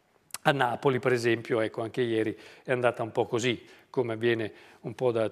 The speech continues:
da tutte le parti. Sulle vaccinazioni e sui tamponi si deve accelerare il pensiero di,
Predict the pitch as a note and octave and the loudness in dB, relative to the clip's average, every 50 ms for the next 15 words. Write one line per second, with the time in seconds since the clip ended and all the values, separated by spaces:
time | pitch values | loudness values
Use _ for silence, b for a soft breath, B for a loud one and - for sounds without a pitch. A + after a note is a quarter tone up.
0 | - - D#3+ C3+ A#2+ G#2+ - C3 - - C3 A#2+ G#2+ - A#2 G2+ F#2+ G2 - - | -4 -8 -6 -6 -6 -4 -6 -4 -2 0 2 2 2 2 2 0 0 -2 -8 -10
1 | D3+ - - A3 G#3+ G3 E3+ D#3+ - - E3 D#3+ D#3 - - F3+ E3 D3 B2 C#3+ | -6 0 4 6 6 6 6 4 2 2 0 0 0 2 2 2 2 2 0 0
2 | D3+ - F#3 E3+ E3 - G3+ G3 E3+ C#3+ - - C3+ C3 C3+ C3+ B2+ A#2+ - C#3 | 0 2 2 2 4 4 4 4 4 2 0 0 2 4 4 4 2 2 2 2
3 | C3+ C#3+ D3 D#3 D3 C3 B2 B2 A#2 A2 - - B2+ A#2+ A#2 A2 - - D#3 D#3 | 2 4 6 6 6 6 4 2 0 0 0 2 2 2 2 0 -2 2 4 4
4 | D3+ C#3 B2 A2 A2 G#2+ G2 - - D#3 D3 - F3 D3+ C#3 A#2+ B2 B2 A2+ A2+ | 6 6 4 4 2 0 -2 -4 -8 -12 -16 -16 -14 -14 -14 -10 -8 -6 -6 -6